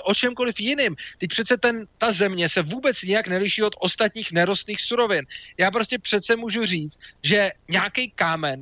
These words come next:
který mám ve, ve stěně domu, bych měl vrátit nějakému Habsburkovi, protože on ho měl taky někde, že jo? Jako tohle to nedává smysl. Prostě nemá cenu tohle vztahovat, jako vy tyhle ty argumenty používáte na,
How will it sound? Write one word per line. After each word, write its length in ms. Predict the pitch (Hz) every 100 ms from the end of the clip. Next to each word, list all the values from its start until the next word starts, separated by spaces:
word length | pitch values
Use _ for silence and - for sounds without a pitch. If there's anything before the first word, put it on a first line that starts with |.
| 156
který 320 | - 190 202
mám 320 | 208 214 190
ve, 120 | 165 170
ve 100 | 180
stěně 320 | 170 - 196
domu, 320 | 214 180 135 117 - -
bych 180 | 175 190
měl 160 | 220 226
vrátit 380 | 190 185 220 202
nějakému 300 | 196 220 214
Habsburkovi, 560 | 170 139 165 165 175
protože 340 | 180 185 185 202
on 160 | 175
ho 120 | 190 208
měl 220 | 208 214
taky 300 | 208 - 240
někde, 400 | 202 165 151 131
že 120 | 117
jo? 100 | 113 101 - _
Jako 240 | 170 185 240 - _
tohle 260 | - 208 233
to 120 | 240
nedává 460 | 233 220 214 220 226
smysl. 400 | - 226 - 123 - -
Prostě 280 | - 185 226 202
nemá 300 | 202 277 302
cenu 300 | - 208 196
tohle 520 | 196 165 151 120 120 -
vztahovat, 540 | - - 202 190 180 190 -
jako 140 | 180
vy 120 | 180
tyhle 300 | 220 262 254
ty 80 | 254
argumenty 500 | 233 196 175 160 147
používáte 520 | 147 185 180 202 202 220
na, 220 | 226 220